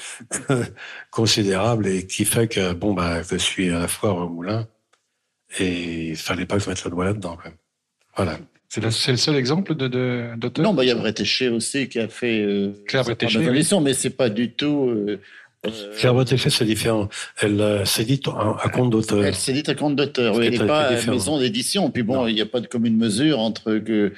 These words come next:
Speaker 3: euh, ce que peuvent représenter, euh, les albums de Claire Bretéché puis un Astérix, par exemple. Je voulais vous demander comment s'est fait le, le passage de dessinateur au passage de auteur-dessinateur après le décès de Goscinny.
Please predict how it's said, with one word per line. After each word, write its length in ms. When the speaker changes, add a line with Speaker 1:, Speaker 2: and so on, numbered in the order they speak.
Speaker 3:
euh, 60
ce 120
que 120
peuvent 140
représenter, 500
euh, 760
les 100
albums 240
de 80
Claire 340
Bretéché 520
puis 180
un 80
Astérix, 540
par 180
exemple. 420
Je 60
voulais 140
vous 120
demander 460
comment 220
s'est 240
fait 300
le, 180
le 140
passage 640
de 440
dessinateur 800
au 80
passage 540
de 240
auteur-dessinateur 1300
après 260
le 80
décès 280
de 80
Goscinny. 580